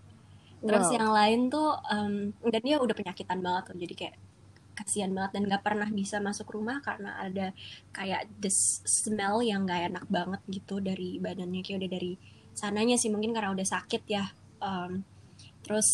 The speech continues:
Speaker 1: setelah itu juga sempat ada anjing pom, kayaknya habis melahirkan atau gimana, dibawa sama orang pakai gerobak lewat depan rumah.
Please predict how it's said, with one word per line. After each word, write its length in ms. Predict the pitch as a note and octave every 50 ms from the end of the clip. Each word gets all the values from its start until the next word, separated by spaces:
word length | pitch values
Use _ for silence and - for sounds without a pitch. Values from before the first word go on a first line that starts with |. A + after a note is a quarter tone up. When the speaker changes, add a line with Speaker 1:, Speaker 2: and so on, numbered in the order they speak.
| - -
Speaker 1:
setelah 400 | A#3 A3 - - G#3 G#3 G#3+ G#3
itu 240 | - G#3+ - -
juga 240 | C#4+ B3 A#3 G#3 G#3
sempat 400 | G3+ G3+ - G#3+ G#3 G3 F#3+ -
ada 240 | G3 F#3 F#3 G3 F#3+ - -
anjing 640 | F#3+ F#3+ G3 G3 F#3+ F#3+ G3 G3 G3 G3 G3+ G3+ G3 -
pom, 320 | - A3 A#3+ D4+ F4 F#4 - -
kayaknya 320 | - A#3 A3+ A#3+ C4+ C4+
habis 160 | B3+ A#3+ - -
melahirkan 480 | A3+ G#3+ G#3+ G#3+ G#3+ - G#3+ G#3 G#3
atau 80 | G#3+ G#3
gimana, 320 | G3 F#3+ F#3 F#3+ A3 C4+ C#4+ - - - - - - -
dibawa 400 | - G#3 G#3+ G3+ G3+ G3+ G#3 B3+
sama 320 | C#4+ C#4+ C4+ A#3+ A3+ G#3 F#3+
orang 320 | G3 G3+ G3+ A#3+ C#4 D4
pakai 320 | C#4+ A3+ - - G#3 G3+
gerobak 480 | F#3+ F#3 F3+ F3 F3 G3+ A3 - - -
lewat 240 | - G#3 G#3 G3 -
depan 320 | F#3+ F#3 - G3 F#3+ F3+
rumah. 320 | F#3+ F#3 G3+ A3 G#3+ G#3